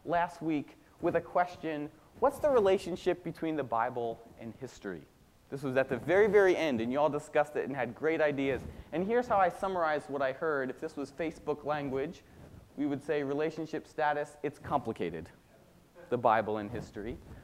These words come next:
Um, so I wanna say a couple things very briefly about it.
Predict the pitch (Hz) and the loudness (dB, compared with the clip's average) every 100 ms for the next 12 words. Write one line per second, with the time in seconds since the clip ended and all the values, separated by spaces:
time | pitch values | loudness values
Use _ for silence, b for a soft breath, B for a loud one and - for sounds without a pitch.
0 | B B B - 190 - - 233 247 359 | B B B 4 4 4 8 8 8 2
1 | - 285 240 - - 233 240 - 196 185 | 2 6 6 4 2 4 4 4 2 2
2 | 151 165 170 139 139 143 156 - 104 90 | 2 4 4 0 0 2 2 -2 -6 -6
3 | - - _ _ _ - 120 110 92 80 | -10 -20 _ _ _ -2 0 2 2 0